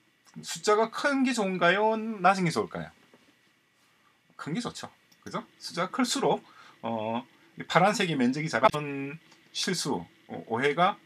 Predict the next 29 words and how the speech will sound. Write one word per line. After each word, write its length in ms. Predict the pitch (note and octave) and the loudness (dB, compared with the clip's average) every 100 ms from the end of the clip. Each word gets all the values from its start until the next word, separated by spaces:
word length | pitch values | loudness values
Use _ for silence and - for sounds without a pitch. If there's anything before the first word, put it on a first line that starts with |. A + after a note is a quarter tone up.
| - | -10
줄어든다는, 800 | E3+ C#3 A#2+ A#2 A2+ A2 G#2 G2 | -6 -2 -2 -2 -4 -6 -8 -6
타입 240 | - E3+ | -2 -2
투 120 | - E3 | -2 -4
에러가 460 | C#3+ B2 F#3 G3+ | -2 0 0 0
줄어든다는 480 | - D#3 B2 A#2+ G#2+ | -4 -6 -2 -2 -2
말이고. 340 | F#2 F2+ - - - - | -6 -10 -14 -18 -20 -12
그럼 160 | G3 - | -10 2
타입 260 | G3+ B3+ | 4 6
원 220 | B3+ C4 | 8 8
에러는 260 | G3+ F#3 D#3+ | 6 0 0
뭐죠? 280 | G2 G3+ - _ _ - | -2 -4 -6 _ _ -2
우리 180 | C#3+ | -2
집 180 | G3 B3+ | -2 -6
식구인데 320 | A#3+ C#4 A#3+ | -6 0 0
쫓아내는 420 | A3+ A#3+ F#3 C#3 C3+ | 0 -2 -2 0 -2
거죠. 160 | B2 | -4
그죠? 240 | G#3 C3 - _ | -4 -6 -6 _
그게 360 | C#3 C3+ G#3 - | -8 -2 -2 -2
알파잖아요. 460 | F3+ F3 A2 D#2+ - | -4 -4 -8 -10 -14
알파. 320 | - F2+ - - _ _ _ _ _ _ - - | -20 -20 -20 -20 _ _ _ _ _ _ -16 -4
그림에 360 | D#3+ E3+ C3+ | -2 0 -2
보이시나요? 520 | B2 F3+ - A2+ E3+ - _ _ _ | -2 -4 -2 -2 -2 -6 _ _ _
오른쪽에 320 | A#2+ D#3+ D3 | -6 -4 -4
있는 180 | B2+ C#3 | -4 -2
빨간색 400 | B2 B2+ C#3 B2 | -2 0 -2 -4
면적, 320 | F#2+ F#2 - G2+ | -6 -8 -10 -12
여기 180 | G#2+ | -6
알파입니다. 600 | A#2+ A#2 F#2+ E2+ E2 D#3+ - _ _ _ _ _ _ _ - _ _ _ _ _ _ _ _ _ _ _ _ _ - - - - | -6 -6 -8 -8 -2 -2 -4 _ _ _ _ _ _ _ -20 _ _ _ _ _ _ _ _ _ _ _ _ _ -20 -20 -20 -16
자, 200 | - B2+ | -4 -4